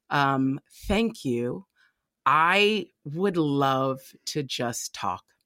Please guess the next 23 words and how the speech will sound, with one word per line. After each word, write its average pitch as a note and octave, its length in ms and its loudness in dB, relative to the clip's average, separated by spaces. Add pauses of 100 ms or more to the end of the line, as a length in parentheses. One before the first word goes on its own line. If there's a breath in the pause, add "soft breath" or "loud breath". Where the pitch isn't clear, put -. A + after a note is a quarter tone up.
(580 loud breath)
I C3+ 160 2
would D3+ 140 -2
love D3 240 -2
to - 140 -8
know C#3+ 340 -2
everything D#3 720 -2
about B2+ 680 -2 (300)
who - 240 -4
you G#3+ 220 2
were D#3+ 240 4
when D#3 160 2
you D3+ 140 0
were C#3+ 100 0
younger, C#3 640 0 (340 soft breath)
what D#3 380 0
you F3 580 -2
dreamed D#3 420 2
of, C#3+ 240 0
what D#3 140 0
you F3 120 -6
hoped - 500 -4
would G#3 160 0
happen D#3 680 0